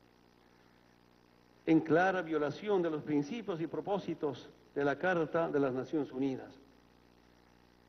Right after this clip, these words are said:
Esa es la persecución y el golpismo internacional que constituye el colonialismo moderno,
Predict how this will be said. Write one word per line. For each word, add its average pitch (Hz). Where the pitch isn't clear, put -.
Esa 208
es 190
la 190
persecución 185
y 165
el 170
golpismo 170
internacional 160
que 175
constituye 180
el 175
colonialismo 170
moderno, 170